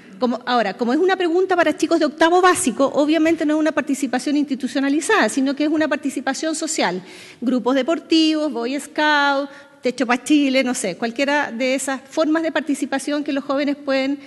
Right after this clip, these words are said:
eh, acceder en esas edades. Lo civil, que tiene que ver con todo lo que se relaciona, eh, con las organizaciones de la sociedad civil, pero que no llegan a tocar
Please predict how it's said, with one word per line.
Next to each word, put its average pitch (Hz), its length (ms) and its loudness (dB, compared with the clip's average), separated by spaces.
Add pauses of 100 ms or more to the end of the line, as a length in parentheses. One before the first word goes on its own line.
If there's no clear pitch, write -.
(200)
eh, 240 240 2
acceder 269 500 2
en 262 160 0
esas 277 220 0
edades. 180 420 0 (640)
Lo 262 200 4
civil, 349 360 6 (380)
que - 80 0
tiene 285 500 2
que 277 140 2
ver 285 220 4
con 269 160 2
todo 285 180 2
lo 311 60 2
que 311 100 0
se 311 160 0
relaciona, 294 840 0 (200)
eh, 233 480 0 (420)
con 240 260 6
las 226 200 6
organizaciones 233 800 4
de 381 80 6
la 370 100 2
sociedad 339 360 0
civil, 339 420 4
pero 330 140 -2
que 294 100 -2
no 277 80 -2
llegan 294 340 0
a 302 160 0
tocar 285 540 -4